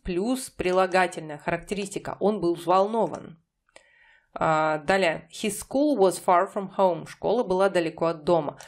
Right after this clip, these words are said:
Was плюс расстояние. То есть be плюс расстояние. Was и где? Far from home. Далее. It was okay. Было нормально. Окей, это состояние. Состояние нормально. Окей. It was raining. Was плюс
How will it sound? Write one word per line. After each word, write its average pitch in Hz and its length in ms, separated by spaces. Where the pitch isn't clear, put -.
Was 185 680
плюс 190 400
расстояние. 175 880
То - 140
есть 151 140
be 180 180
плюс 180 260
расстояние. 156 760
Was 233 600
и 190 280
где? 175 400
Far 170 300
from 190 220
home. 240 380
Далее. 185 460
It 254 180
was 233 220
okay. 190 720
Было 202 340
нормально. 160 600
Окей, 233 260
это 185 120
состояние. 156 840
Состояние 185 420
нормально. 147 500
Окей. 151 440
It 277 220
was 233 280
raining. 170 440
Was 190 440
плюс 190 500